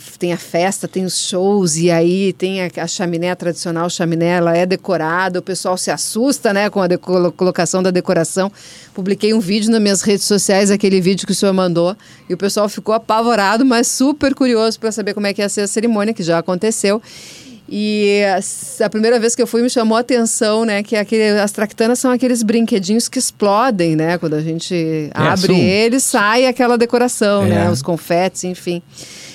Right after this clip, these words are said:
Speaker 1: E aí eu, me chamou a atenção que o superintendente do shopping é quem distribui as traquitanas pro público.
Speaker 2: <laughs> É um, é um processo bacana, porque, eh, na realidade, ele é um lançador de confetes e de serpentinas. Ele não é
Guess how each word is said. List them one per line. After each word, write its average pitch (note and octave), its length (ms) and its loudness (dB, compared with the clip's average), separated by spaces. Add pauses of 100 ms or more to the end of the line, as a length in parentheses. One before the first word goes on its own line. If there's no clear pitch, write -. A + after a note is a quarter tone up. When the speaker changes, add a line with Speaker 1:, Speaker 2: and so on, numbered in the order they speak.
(100)
Speaker 1:
E G#3 160 0
aí G#3 380 2
eu, A3+ 500 2
me A3 100 0
chamou A3 240 0
a A#3 60 2
atenção A#3 420 0
que A3+ 80 -4
o - 20 -4
superintendente A3+ 640 0
do A3 80 -4
shopping A3+ 340 0
é A#3+ 80 2
quem C#4+ 120 4
distribui D4 600 4
as A4 120 2
traquitanas D#4+ 600 2
pro A#3+ 120 2
público. B3+ 520 4 (460)
Speaker 2:
<laughs> - 280 -16
É C#3+ 80 4
um, C3+ 260 4
é A2 120 4
um A#2 240 4
processo A#2 680 2
bacana, G#2+ 680 2 (500)
porque, A#2+ 220 0
eh, B2+ 300 2
na C3+ 80 4
realidade, D3+ 320 4
ele G3 100 4
é G3 60 4
um F#3 160 6
lançador C#3+ 520 4
de B2+ 120 -2
confetes C#3+ 680 0
e G#2+ 60 2
de G#2+ 120 0
serpentinas. A#2 920 2 (480)
Ele A#2 120 4
não B2+ 240 4
é B2 320 2